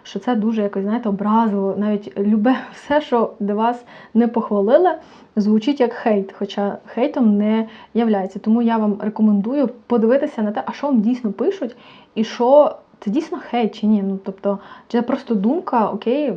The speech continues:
яка вам може з вами не сходитись, вам не подобатись, але тим не менш, це не зовсім хейт. Правильно? Далі стосовно критики.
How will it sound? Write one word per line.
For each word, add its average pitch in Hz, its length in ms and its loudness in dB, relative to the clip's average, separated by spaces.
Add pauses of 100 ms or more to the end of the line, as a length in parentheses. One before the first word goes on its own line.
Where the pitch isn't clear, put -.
яка 208 220 -2
вам 214 120 2 (180)
може 214 420 2
з 196 40 -4
вами 196 400 -2
не 196 160 -2
сходитись, 302 540 -4
вам 202 160 -4
не 196 80 -4
подобатись, 262 500 -4
але 202 160 -4
тим 254 160 -4
не 294 80 -2
менш, 202 280 -2
це 220 100 -4
не 262 80 0
зовсім 294 320 -4 (100)
хейт. 233 280 -6 (680)
Правильно? 254 480 0 (480)
Далі 277 200 4
стосовно 247 440 2
критики. 214 420 -4